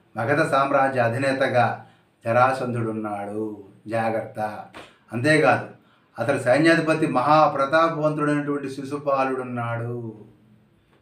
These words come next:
శిశుపాలుడు కూడా శ్రీకృష్ణ పరమాత్మ మేనత్త కొడుకే. అది ఎలాగో తర్వాత చెప్పుకుందాం. అదేవిధంగా కరుష దేశాధిపతి, కరుష దేశాధిపతి అనేటువంటి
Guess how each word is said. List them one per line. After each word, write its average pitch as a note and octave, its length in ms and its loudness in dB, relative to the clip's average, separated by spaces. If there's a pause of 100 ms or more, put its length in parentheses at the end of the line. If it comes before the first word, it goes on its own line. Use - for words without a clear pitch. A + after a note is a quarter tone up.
(160)
శిశుపాలుడు C#3+ 460 0
కూడా C#3+ 200 0
శ్రీకృష్ణ C#3+ 400 -6
పరమాత్మ C3+ 380 -2
మేనత్త C3+ 320 -2
కొడుకే. C3+ 500 -6 (340)
అది A#2+ 140 -4
ఎలాగో C#3+ 240 -2
తర్వాత C3 320 -4
చెప్పుకుందాం. A2+ 400 -6 (1120)
అదేవిధంగా E3 840 4 (840)
కరుష G3 300 8
దేశాధిపతి, D#3 840 4 (220)
కరుష F#3 380 6
దేశాధిపతి D#3 720 4
అనేటువంటి C#3+ 760 -2